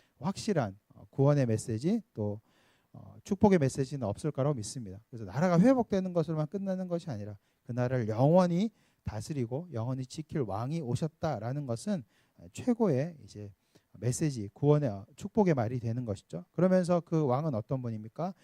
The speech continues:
공의로우신 분입니다. 그리고 구원을 베푸시는 분이십니다. 그리고 겸손한 분이라고 얘기를 하고 있고, 또 십 절에 보니까 능력이 커서 모든 전쟁에 이기시면서 그 전쟁의 이기심을 통해서 화평을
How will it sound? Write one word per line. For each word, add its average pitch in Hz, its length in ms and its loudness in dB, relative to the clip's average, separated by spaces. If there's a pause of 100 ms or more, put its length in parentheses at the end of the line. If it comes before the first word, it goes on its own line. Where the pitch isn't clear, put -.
(240)
공의로우신 151 800 4
분입니다. 120 540 -6 (240)
그리고 113 220 -4
구원을 170 640 6 (400)
베푸시는 143 560 -4
분이십니다. 107 720 -10
그리고 127 240 -2
겸손한 180 640 2
분이라고 120 480 2
얘기를 113 320 -2
하고 131 180 -4
있고, 113 400 -6 (300)
또 - 80 -8
십 - 240 -10
절에 214 240 4
보니까 135 500 -2 (260)
능력이 196 520 4
커서 180 460 -2 (260)
모든 170 440 4
전쟁에 151 500 2
이기시면서 185 880 -2 (280)
그 139 200 -2
전쟁의 160 840 -2
이기심을 233 540 0
통해서 156 320 -2
화평을 202 720 2